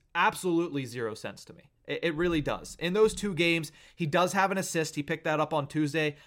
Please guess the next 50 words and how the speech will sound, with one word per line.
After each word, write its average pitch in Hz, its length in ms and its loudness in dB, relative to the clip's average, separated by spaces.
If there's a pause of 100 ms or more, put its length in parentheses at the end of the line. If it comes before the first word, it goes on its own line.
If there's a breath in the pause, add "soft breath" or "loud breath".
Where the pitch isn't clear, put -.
(120)
He's 156 200 -4
a 151 40 0
minus 175 460 0
two. 175 400 0
Take 170 240 -4
that 160 160 -2
for 160 100 -4
what 151 200 0
you 147 120 0
will. 143 200 2
It's 139 100 -8
plus - 320 -6
minus. 139 460 0 (680 soft breath)
And 180 140 0
I 180 120 6
also 185 340 4
understand 165 420 0
it 160 80 -2
was 151 80 -2
against 143 240 -2
the 160 60 -6
best 135 240 -2
team 135 120 -4
in 123 60 -10
the 120 60 -6
league. 110 240 -8
So - 100 -8
you 147 140 -2
can, 156 260 -8
you 175 140 -12
can 143 100 -12
take 202 220 2
it 196 80 -4
with 185 100 -4
a 156 40 -10
grain 175 200 2
of 180 60 -4
salt 160 240 -2
because 151 240 -6
of 139 40 -4
the 143 60 -4
competition 143 560 -6
he 139 60 -6
was 127 120 -10
facing. 151 440 -4 (640 soft breath)
But 180 120 4
at 151 80 -6
the 160 60 -2
same 226 280 2
time, 139 520 -2